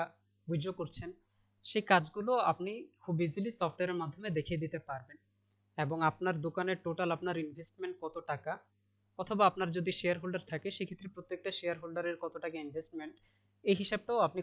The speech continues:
খুব ইজিলি এখানে ট্রানজ্যাকশনের মাধ্যমে ম্যানেজ করতে পারবেন। তাছাড়াও আপনার দোকানে স্টাফ যারা আছে ওনাদেরকে স্যালারি বা অ্যাডভান্সের যে হিসাবগুলো ম্যানেজ করার প্রয়োজন হয়, সেই হিসাবগুলো আপনি খুব ইজিলি এখানে ম্যানেজ করতে পারেন। যেমন এখানে ধরি আপনি ওনার হিসাবে আপনার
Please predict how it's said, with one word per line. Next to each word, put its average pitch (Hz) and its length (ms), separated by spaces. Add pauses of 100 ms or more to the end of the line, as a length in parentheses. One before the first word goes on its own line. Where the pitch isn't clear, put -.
খুব 160 100 (100)
ইজিলি 175 320 (580)
এখানে 175 220 (120)
ট্রানজ্যাকশনের 165 580
মাধ্যমে 156 360
ম্যানেজ 147 280
করতে 156 280
পারবেন। 135 280 (380)
তাছাড়াও 196 340
আপনার 185 240
দোকানে 180 220 (100)
স্টাফ 175 200 (100)
যারা 170 240
আছে - 180 (160)
ওনাদেরকে 156 360 (100)
স্যালারি 147 360
বা 160 100
অ্যাডভান্সের 151 520
যে 160 140
হিসাবগুলো 151 460
ম্যানেজ 139 260
করার 156 220
প্রয়োজন 156 380
হয়, 160 140 (540)
সেই 208 180
হিসাবগুলো 208 380 (120)
আপনি 196 220
খুব 190 100 (120)
ইজিলি 180 320
এখানে 175 280
ম্যানেজ 151 280
করতে 147 280
পারেন। 135 220 (920)
যেমন 151 280
এখানে 180 220 (140)
ধরি 175 180 (120)
আপনি 185 180 (200)
ওনার 185 280
হিসাবে 175 340 (560)
আপনার 185 180